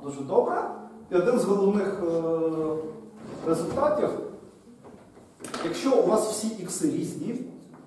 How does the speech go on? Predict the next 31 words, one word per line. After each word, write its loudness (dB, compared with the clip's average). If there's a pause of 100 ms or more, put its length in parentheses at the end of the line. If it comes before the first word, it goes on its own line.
(440)
то 4
ця 2
матриця 0
є 2 (260)
невираженою. 0 (760)
Відомо, 8
як 4
обчислити 0
її 2
визначник. 0
Її 2
визначник -2
дорівнює 0 (520)
сумі 2
усіх -2
можливих 2
попарних 4 (100)
різностей -2
цих -8
іксів. -10 (680)
Так, -4
відповідно, 4
якщо 0
всі -2
ікси -4
різні, -4 (640)
то -6
він, 0
е, 2
не 2
нульовий. 0